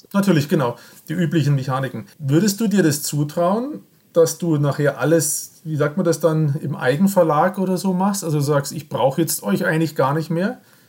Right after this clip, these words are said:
weil mein Kraft-, das Kraftfeld so verschoben hat.“ Das ist natürlich jetzt gefährlich bei einer verdrehen-,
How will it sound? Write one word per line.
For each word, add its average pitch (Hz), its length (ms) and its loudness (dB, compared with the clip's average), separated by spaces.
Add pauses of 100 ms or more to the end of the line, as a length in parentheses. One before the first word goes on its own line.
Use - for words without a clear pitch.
(380)
weil 143 280 4
mein 135 260 4
Kraft-, 139 420 -2
das 151 120 -2
Kraftfeld 147 400 -2
so 110 320 -4
verschoben 160 400 -2
hat.“ 185 180 -2
Das 143 120 -6
ist 156 160 -4
natürlich 143 220 0
jetzt 143 120 -4
gefährlich 151 400 0
bei - 80 4
einer 139 120 0
verdrehen-, 143 420 -2